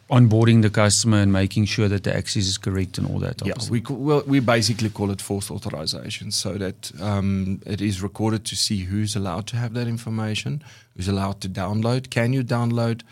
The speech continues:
Speaker 2: and, um, you know, who's, who's the author that's allowed to do things and can change things.
Speaker 1: Um, and now, uh, you, you alluded to it a little bit now, but I s-, I assume that, uh,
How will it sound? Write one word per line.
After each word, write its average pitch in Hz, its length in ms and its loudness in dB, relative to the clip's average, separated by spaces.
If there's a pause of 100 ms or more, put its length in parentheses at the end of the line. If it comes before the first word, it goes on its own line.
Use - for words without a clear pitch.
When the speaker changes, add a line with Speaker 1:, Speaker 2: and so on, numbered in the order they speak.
(440)
Speaker 2:
and, 98 500 0
um, 95 480 -2 (480)
you 113 100 0
know, 104 140 0
who's, 98 420 0
who's 107 240 -2
the 95 120 -6
author 104 640 0 (380)
that's - 180 -2
allowed 104 320 0
to 101 80 -10
do 107 180 0
things 98 400 -4
and 95 140 -4
can 104 180 0
change 92 400 -6
things. - 360 -12 (640)
Speaker 1:
Um, 135 360 8 (100)
and 143 160 8
now, 147 460 10
uh, 143 520 0 (240)
you, 127 200 6 (100)
you 127 120 2 (400)
alluded 147 360 10
to 143 100 10
it 123 60 8
a 123 40 8
little 139 160 8
bit 113 200 4
now, 107 340 4 (580)
but - 360 4
I 135 220 6
s-, - 440 6
I 131 140 8
assume 147 500 10
that, 113 320 4 (100)
uh, 107 420 6